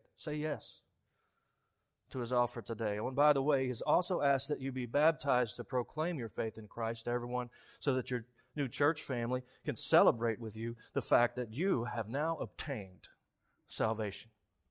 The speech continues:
And also so that others, like friends and family, can be impacted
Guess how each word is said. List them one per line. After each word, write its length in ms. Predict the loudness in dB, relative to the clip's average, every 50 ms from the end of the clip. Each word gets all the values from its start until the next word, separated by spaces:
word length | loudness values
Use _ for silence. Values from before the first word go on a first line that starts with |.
| _ _ _ _ _ _ _ _ _ _
And 100 | 0 4
also 260 | 4 4 4 2 -2
so 140 | -2 -2 0
that 120 | 0 2 4
others, 300 | 4 2 2 0 0 -2
like 160 | -2 -2 -2
friends 340 | -4 -4 -4 -4 -4 -6 -8
and 100 | -8 -4
family, 380 | -4 -2 -2 0 -2 -2 -4 -4 -10 -20 _
can 120 | -8 -6 -4
be 100 | -2 -4
impacted 440 | -4 -2 0 -2 0 0 -2 -8